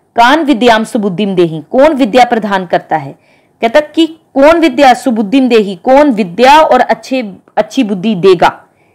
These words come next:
कौन मांग रहा है विद्या और सुबुद्धि? बालक, बालिका, है ना? कै सदा सद्गुणान प्रदेहि, कहता कौन हमेशा सद्गुण प्रदान करता है?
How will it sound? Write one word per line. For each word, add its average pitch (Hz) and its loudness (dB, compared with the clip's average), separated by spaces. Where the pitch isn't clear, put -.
कौन 339 2
मांग 247 2
रहा 196 4
है 185 0
विद्या 185 0
और 196 2
सुबुद्धि? 160 -8
बालक, 185 0
बालिका, 170 -4
है 226 -2
ना? 349 0
कै 311 4
सदा 311 2
सद्गुणान 247 -2
प्रदेहि, 175 -6
कहता 269 0
कौन 349 2
हमेशा 330 0
सद्गुण 262 0
प्रदान 240 0
करता 175 -6
है? - -20